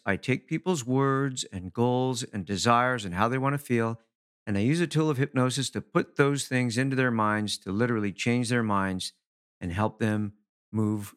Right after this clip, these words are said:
towards greater health, happiness, and success. So it's basically, you know, and you could do this by yourself, right? If you were really good at self-hypnosis, you could use the tool of hypnosis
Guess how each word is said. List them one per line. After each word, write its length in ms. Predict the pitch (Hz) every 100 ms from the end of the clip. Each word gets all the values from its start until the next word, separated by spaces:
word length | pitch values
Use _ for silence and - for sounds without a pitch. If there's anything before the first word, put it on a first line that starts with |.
| _
towards 180 | 101 90
greater 240 | 80 98
health, 360 | 82 95 101 -
happiness, 500 | 98 92 - 95 - -
and 200 | 80 85
success. 520 | - - - 196 -
So 240 | - 107
it's 160 | 101 -
basically, 680 | - - 170 214 147 120 160
you 60 |
know, 120 | 240
and 120 | 185 139
you 80 |
could 100 | 202
do 100 | 185
this 140 | 127 113
by 160 | 110
yourself, 480 | 113 113 - 247 175
right? 240 | 90 143 - _ _ _ _ -
If 120 | 117
you 80 | 139
were 100 | 120
really 240 | 117 180
good 160 | 151 147
at 80 |
self-hypnosis, 720 | - 123 143 - 107 101 143 -
you 140 | 117
could 180 | - 120
use 160 | 127
the 80 | 147
tool 180 | - 113
of 100 | 127
hypnosis 640 | 151 - 101 98 123 135